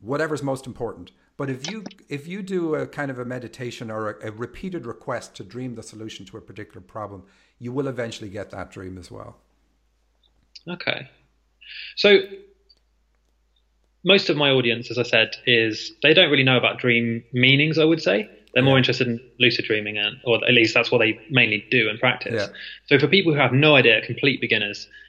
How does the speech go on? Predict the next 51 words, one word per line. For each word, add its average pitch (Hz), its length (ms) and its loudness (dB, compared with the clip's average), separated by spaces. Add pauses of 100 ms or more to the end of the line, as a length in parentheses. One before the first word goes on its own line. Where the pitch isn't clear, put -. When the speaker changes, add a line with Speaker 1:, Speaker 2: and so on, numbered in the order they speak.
(120)
Speaker 2:
how 165 280 0
can 151 240 -2
somebody 127 380 0
interpret 123 760 0
or 120 140 4
understand 113 480 2
a 104 40 6
dream 107 260 2
meaning? 104 340 -2 (420)
From 117 80 -2
the, 110 100 -2 (280)
in 139 120 4
absolute 131 360 4
basic - 320 -4
terms. - 420 -6 (580)
Speaker 1:
Okay, 147 360 -2
so 147 480 0 (200)
this 165 320 -2
is 151 80 -6
one 147 160 -2
of 120 60 -4
the 110 80 -6
problems, 135 400 -6
that - 240 -10 (240)
there 135 260 -2
are 120 60 -2
so 165 180 -2
many 170 200 -2
websites 123 480 -2
out 123 160 -4
there 127 160 -2
and 117 120 -6
there's 110 140 -8
so 131 80 -8
many 117 180 -6
books 113 320 -8
written 117 200 -8
about 107 240 -6
dreams 107 300 -10
and 101 140 -10
they're 101 80 -10
not 104 280 -8
all 95 140 -8
good. 92 360 -14 (160)
And 95 140 -14
so 123 100 -12
you 101 80 -10
have - 200 -10
to 113 100 -12
realize 98 480 -10
that, 80 200 -16